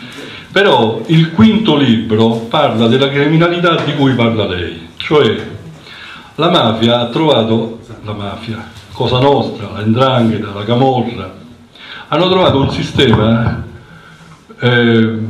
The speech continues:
di investire questi, eh, queste enorme quantità di denaro una volta che è diventata pulita.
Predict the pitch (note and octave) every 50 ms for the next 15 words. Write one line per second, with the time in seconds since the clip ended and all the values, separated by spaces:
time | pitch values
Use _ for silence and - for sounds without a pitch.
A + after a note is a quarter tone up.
0 | A2+ A2 - - - - - - - - - - - - - - - - - -
1 | _ _ - F#3 F3 E3 D#3 D3+ - - F3 E3 A#2+ A#2 G3+ G3+ E3+ C#3 C#3+ E3
2 | E3 E3+ E3+ G3 G3 - - - - E3+ C#3+ A#2+ A2+ A#2 A#2+ A#2+ A#2 A#2 - -
3 | F#3 E3 - - - C3 C3 A#2+ A#2 A2+ A2+ - - - - - - - - -
4 | - - - B2 A#2 A2 - - - - D#3+ E3 G3 G3+ F3+ D3+ C3+ A#2+ B2 A#2+
5 | A2 B2 B2 A#2+ A#2+ B2+ C3 C#3+ D#3 C#3+ C3+ C3 C3 B2+ B2+ B2+ A#2+ G#2+ - -
6 | G2+ A#2+ C#3+ D3+ D3+ - - - - - - - - - G3 G3+ A3 A3 A3 A3
7 | A3 A3 A3 A3+ A3 A3+ A3+ A3 A3+ F#3 F3+ F3+ F3+ E3 D3+ C#3+ C3+ C#3+ C#3 C#3
8 | C#3 C3 B2 A#2+ A2+ A2+ A2+ A#2+ A#2+ A2 G#2+